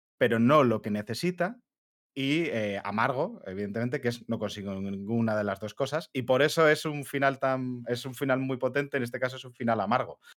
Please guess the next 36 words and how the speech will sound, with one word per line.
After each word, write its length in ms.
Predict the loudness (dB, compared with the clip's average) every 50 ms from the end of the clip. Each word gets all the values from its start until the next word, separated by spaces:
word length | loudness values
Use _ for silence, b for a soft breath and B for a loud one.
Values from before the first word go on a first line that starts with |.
| _ _ _ _ _
porque 400 | _ 2 2 4 2 0 0 2 0
no 240 | 0 2 2 2 2
consigue 460 | 2 0 0 0 -4 -4 -4 -2 -2
ninguna 360 | -2 -4 -4 -4 -4 -4 -2 -2
de 60 | -2
las 160 | -4 -6 -8
dos 140 | -10 -10 -6
cosas, 240 | -6 -4 -4 -2 -2
no 120 | -2 0
consigue 320 | -2 -2 -4 -2 -4 -2
lo 120 | 0 0 -2
que 100 | -2 -2
quiere, 220 | -2 -2 -2 0
tampoco 420 | -2 -2 -4 -2 -4 -4 -6 -4 -6
consigue 320 | -6 -8 -6 -8 -8 -8
lo 140 | -8 -10 -12
que 80 | -14
necesita 840 | -16 -16 -16 -16 -14 -14 -14 -8 -6 -4 -4 -2 -4 -4 -4 -6 -8 -8
el 100 | -8 -10
este, 200 | -10 -10 -10 -8
y 20 |
ahí, 140 | -8 -8 -6 -6
ahí 140 | -4 -4 -4
es 120 | -4 -2 -2
donde 360 | -2 0 0 0 0 -2 -4
entra 300 | -6 -2 0 0 2 2
la 160 | 2 0 0
parte 440 | -2 -4 -4 -4 -6 -6 -4 -6 -8
más 180 | -10 -12 -12 -6
trágica, 380 | -4 -4 -4 -4 -6 -12 -16 -14
o 40 | -12
sea, 120 | -12 -12
es 100 | -10 -8
un 100 | -10 -10
final 300 | -8 -6 -4 -4 -4 -6
típico 640 | -8 -12 -14 -10 -8 -8 -8 -8 -10 -14 -16 -20